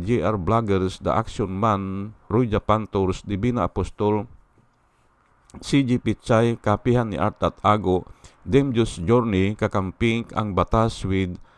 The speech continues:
Attorney Claire Castro, Ka Waldi Carbonel, Attorney Silo Magno, at saka yun si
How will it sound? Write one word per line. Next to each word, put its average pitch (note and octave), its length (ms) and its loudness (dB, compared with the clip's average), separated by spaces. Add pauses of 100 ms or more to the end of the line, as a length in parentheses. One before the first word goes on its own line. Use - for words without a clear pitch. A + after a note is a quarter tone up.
(120)
Attorney G#2 560 -2
Claire G#2+ 240 2
Castro, F#2 640 0 (240)
Ka - 240 2
Waldi A2+ 320 4
Carbonel, G#2 800 0 (1200)
Attorney A2 480 2
Silo G#2+ 400 2
Magno, G#2 480 2
at G2+ 160 -6
saka G2 320 0
yun F#2+ 240 -2
si F2 400 -2